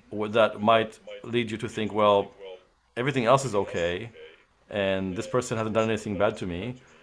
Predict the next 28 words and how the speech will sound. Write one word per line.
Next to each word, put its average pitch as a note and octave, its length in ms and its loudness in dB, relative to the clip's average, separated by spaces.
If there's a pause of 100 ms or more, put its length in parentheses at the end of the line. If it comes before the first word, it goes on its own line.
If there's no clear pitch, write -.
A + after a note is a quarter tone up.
(920)
so G2+ 1000 2
maybe A#2 280 2
I A2+ 40 4
can A2+ 180 -6
convince E3 360 0
myself B2+ 460 2
to B2 100 -4
stay A#2 220 -2
with G#2+ 140 0
them F#2+ 200 0
or G#2 60 0
stay C#3 180 0
a C3+ 60 8
little C3 160 4
bit B2 120 -2
longer A2 300 2
until G2+ 580 0 (720)
I G2 60 2
figure G#2 320 -2
out G2+ 160 6
how G2 200 4 (140)
to F#2+ 300 -4 (200)
get G2+ 200 -2
those G2 180 -2
needs G2 200 -4
met F#2+ 160 -6
somewhere F2+ 320 -4
else." - 480 -8